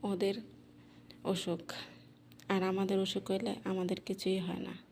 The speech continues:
আমরা কেন অসুখ হয়, কেন ঠান্ডা লাগে? যখন এসব কথা বলে না, সত্যি জানেন, অনেক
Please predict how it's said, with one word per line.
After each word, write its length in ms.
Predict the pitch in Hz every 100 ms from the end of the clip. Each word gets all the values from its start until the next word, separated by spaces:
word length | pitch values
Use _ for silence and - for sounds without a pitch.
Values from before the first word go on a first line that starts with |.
| - - - - -
আমরা 240 | - 185 190
কেন 360 | - 190 190
অসুখ 320 | 185 - - -
হয়, 260 | 175 180 180 -
কেন 240 | 196 202
ঠান্ডা 300 | 202 190 180
লাগে? 320 | 180 190 196 - - - - - -
যখন 240 | 196 190 202
এসব 260 | 196 208 196
কথা 260 | 202 202 196
বলে 260 | 190 196
না, 220 | 196 190
সত্যি 440 | 180 - 202 - 196
জানেন, 340 | 190 190 190 214
অনেক 280 | 220 233